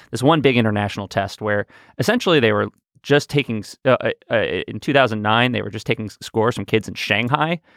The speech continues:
and those scores were just, like, astronomical. And so President Obama even got freaked out and said, "This is our Sputnik moment," right?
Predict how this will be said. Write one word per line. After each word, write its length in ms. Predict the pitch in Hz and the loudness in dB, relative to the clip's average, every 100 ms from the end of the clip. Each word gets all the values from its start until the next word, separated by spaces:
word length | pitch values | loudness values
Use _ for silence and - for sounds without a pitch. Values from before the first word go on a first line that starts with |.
| _ - | _ 0
and 100 | 117 | 4
those 160 | 165 | 4
scores 380 | - 139 135 123 | 2 0 0 -2
were 80 | 101 | -6
just, 120 | 95 | -8
like, 160 | 113 - | -8 -6
astronomical. 840 | - 117 - 117 110 127 - 170 | -4 -4 -2 0 2 0 0 2
And 160 | 123 113 | 2 0
so 240 | - 113 | 2 2
President 400 | 110 135 110 113 | 4 0 0 0
Obama 580 | 110 101 104 104 98 - | 0 0 0 -2 -2 -6
even 200 | - - | -8 -8
got 160 | - - | -8 -6
freaked 260 | 117 - | -6 -2
out 80 | - | -2
and 80 | - | -2
said, 80 | 107 | -6
"This 100 | 113 | -4
is 120 | 104 | -4
our 80 | - | -6
Sputnik 520 | - - - - - | -4 -4 -4 -10 -10
moment," 300 | - - - _ - - - - | -10 -10 -14 _ -20 -20 -20 -10
right? 240 | - 104 | -2 -2